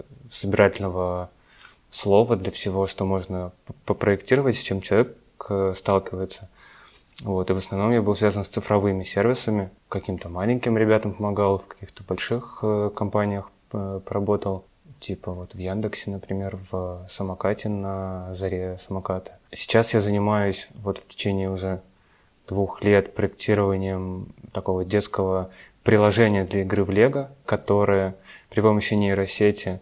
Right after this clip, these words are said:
умеет сканировать детальки, разбросанные в, в общем, беспорядочно по ковру. Всё это отсканировать, распознать и потом, э, дать разные возможности и инструменты, чтобы с этим играть,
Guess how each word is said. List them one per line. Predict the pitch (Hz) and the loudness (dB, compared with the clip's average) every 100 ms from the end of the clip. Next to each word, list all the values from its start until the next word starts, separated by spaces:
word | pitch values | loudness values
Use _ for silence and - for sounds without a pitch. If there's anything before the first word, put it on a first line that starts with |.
| - | -2
умеет | 101 98 - | 2 2 2
сканировать | 107 104 104 95 92 | 0 2 2 0 -2
детальки, | 101 110 117 - 110 - _ _ _ _ | 0 2 2 2 -4 -6 _ _ _ _
разбросанные | 101 101 101 107 - 98 92 98 - | 0 0 4 2 2 -2 -2 -6 -14
в, | - - | -12 -2
в | 98 92 92 92 | 2 2 0 -6
общем, | - - | -8 -8
беспорядочно | 92 - 104 101 95 - 95 | -8 2 4 4 2 -4 -6
по | - | 0
ковру. | 98 98 120 135 - - - - _ _ _ | 2 4 2 0 -14 -20 -20 -20 _ _ _
Всё | - 110 | -2 2
это | 101 101 | 4 2
отсканировать, | - 101 107 131 120 104 | 0 2 4 4 4 4
распознать | 101 - 98 95 98 107 - - | 0 -2 -2 0 0 -2 -4 -6
и | 98 98 95 | 0 0 0
потом, | 98 - 101 110 107 98 95 - - | -2 0 0 2 0 -2 -4 -10 -8
э, | 98 95 92 92 92 | -6 -4 -2 -4 -4
дать | 95 98 - | 0 0 0
разные | 101 95 101 95 92 | -2 -2 0 -2 0
возможности | 98 95 95 101 117 - 98 | 0 0 0 2 0 0 -2
и | |
инструменты, | 95 - 95 98 101 | -2 -4 -2 -2 -2
чтобы | - 95 | -6 -6
с | - | -2
этим | 98 98 92 | -2 -2 -2
играть, | 92 117 - | 2 2 0